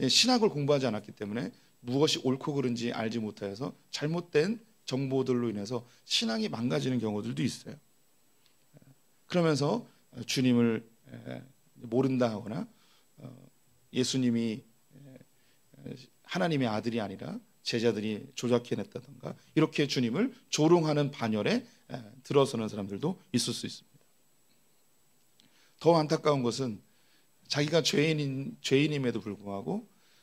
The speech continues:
예수님이 거룩한 분이신데 예수님이 마치 죄인인 것처럼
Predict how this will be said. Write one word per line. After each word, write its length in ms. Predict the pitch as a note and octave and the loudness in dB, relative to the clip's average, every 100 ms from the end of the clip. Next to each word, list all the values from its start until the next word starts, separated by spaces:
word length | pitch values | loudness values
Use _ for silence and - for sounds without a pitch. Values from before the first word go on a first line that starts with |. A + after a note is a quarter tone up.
| _ _ B2+ - | _ _ -10 0
예수님이 580 | C3 - C#3+ C3+ C3 B2+ _ - | 0 2 0 0 -2 -4 _ -8
거룩한 480 | B2+ B2+ B2+ C3+ B2 | -2 0 0 -2 -2
분이신데 600 | A2 G2+ G2+ G#2 A#2+ - _ _ _ - | -2 -4 -6 -6 -6 -8 _ _ _ -8
예수님이 320 | - A#2 A2+ | -6 -4 -4
마치 540 | - - - D#3+ G#3 - | -4 -4 -2 -2 -6 -12
죄인인 420 | - C3 B2+ A#2 | -4 0 2 0
것처럼 340 | G2+ - - | -2 -8 -16